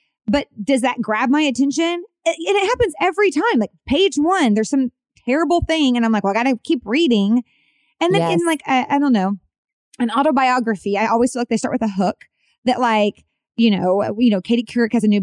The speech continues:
Speaker 1: autobiography out. Like, she'll start with, like, some amazing hook about, "Oh, I, she's gonna say that about Matt Lauer," or whatever it is, right?
Speaker 2: Yeah.
Speaker 1: It's, like, gonna suck me in. But there's so much setup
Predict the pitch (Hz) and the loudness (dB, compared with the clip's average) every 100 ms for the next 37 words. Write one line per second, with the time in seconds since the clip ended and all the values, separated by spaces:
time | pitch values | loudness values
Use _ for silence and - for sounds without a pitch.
0 | - 196 190 185 190 190 202 120 - 262 | -2 -4 -2 -4 -4 -6 -6 -6 -6 -4
1 | 320 277 269 226 - 247 220 220 226 226 | -2 -4 -2 -4 -2 -2 2 2 2 0
2 | 190 - 262 - 226 202 190 175 214 294 | -4 -2 -2 -2 -2 0 0 -2 0 2
3 | 240 170 - - 165 180 214 170 165 220 | 2 -2 -10 -20 -8 -4 -2 -4 -4 -2
4 | 190 185 202 180 180 226 233 262 339 269 | -2 -2 -4 -4 -2 0 2 0 0 0
5 | 214 202 202 262 285 320 294 294 277 - | 0 0 0 2 2 2 2 0 -2 -2
6 | 320 269 294 311 214 208 220 220 _ _ | -6 -4 0 0 2 0 0 -4 _ _
7 | _ _ 285 285 226 339 - - 339 392 | _ _ -4 -2 0 0 0 -2 0 0
8 | 381 330 - - 285 240 - | -4 -8 -14 -4 -2 -2 -4